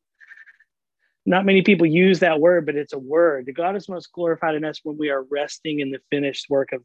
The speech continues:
Christ, when we are, you know, on Sabbath in the finished work of Christ.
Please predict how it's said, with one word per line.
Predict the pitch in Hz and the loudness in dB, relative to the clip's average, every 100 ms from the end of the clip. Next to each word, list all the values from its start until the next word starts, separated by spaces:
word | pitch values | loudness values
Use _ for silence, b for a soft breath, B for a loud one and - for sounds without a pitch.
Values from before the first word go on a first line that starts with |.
| _ | _
Christ, | - 143 135 131 - | -8 -4 -2 -4 -8
when | 143 135 | -10 -4
we | 135 139 | 0 0
are, | 123 B B B B | -2 B B B B
you | - | -6
know, | 123 143 | -6 0
on | 160 151 | 2 2
Sabbath | - - 175 170 170 165 _ _ _ _ _ | 0 0 2 4 2 0 _ _ _ _ _
in | - 180 175 170 | -4 -2 -2 -4
the | 156 | -8
finished | - 160 147 - | -6 -6 -8 -8
work | 147 135 | -8 -6
of | - - | -10 -10
Christ. | 143 131 120 110 | -8 -8 -8 -14